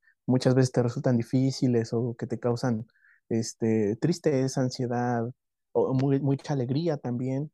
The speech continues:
Entonces, pues, expresarlas de esta manera es muy padre, eh,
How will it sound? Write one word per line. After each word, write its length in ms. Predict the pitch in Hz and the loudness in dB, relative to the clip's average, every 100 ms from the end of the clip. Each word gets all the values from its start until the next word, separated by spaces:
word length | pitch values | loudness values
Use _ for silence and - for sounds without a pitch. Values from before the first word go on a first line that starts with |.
| - | -12
Entonces, 400 | 127 135 127 123 | -4 -2 0 0
pues, 140 | 135 120 | -2 -2
expresarlas 840 | 113 - 131 - 131 147 151 - _ _ _ _ | -2 -2 -2 -2 -2 0 -2 -4 _ _ _ _
de 120 | 123 | 0
esta 180 | 120 - | 0 0
manera 440 | 127 120 131 165 147 | 0 2 2 0 -2
es 160 | 127 - | -4 -4
muy 100 | 123 | -4
padre, 440 | - 123 131 170 233 135 120 113 | 0 2 2 0 -2 -4 -4 -4
eh, 60 | 113 | -6